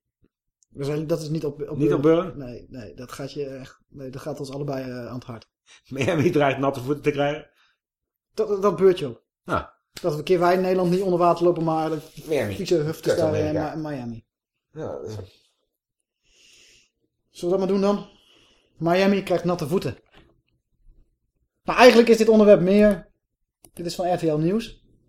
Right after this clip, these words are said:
Speaker 1: Die hebben dus een verslaggever daar ergens in, eh, <laughs> dat is een leuk baantje. In Miami is altijd lekker weer. Dus je hebt daar een leuk baantje.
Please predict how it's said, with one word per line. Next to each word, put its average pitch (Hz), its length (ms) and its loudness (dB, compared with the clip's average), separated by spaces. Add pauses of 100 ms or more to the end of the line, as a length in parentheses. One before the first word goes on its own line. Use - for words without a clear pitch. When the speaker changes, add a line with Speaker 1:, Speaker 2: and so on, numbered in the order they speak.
(320)
Speaker 1:
Die - 100 -10
hebben 165 160 0
dus 151 80 -4
een 151 60 -4
verslaggever 180 520 0
daar 156 140 0
ergens 147 320 -4
in, 147 420 -10 (240)
eh, 123 500 -16 (200)
<laughs> - 540 -12
dat 233 180 0
is 226 120 0
een 233 60 0
leuk 233 160 12
baantje. 214 540 0 (540)
In 233 100 -4
Miami 170 380 2
is 196 120 2
altijd 147 180 -4
lekker 160 220 0
weer. 175 300 2 (1040)
Dus - 160 -10
je 202 60 0
hebt 208 120 4
daar 180 100 4
een 170 60 0
leuk 180 180 4
baantje. 175 640 0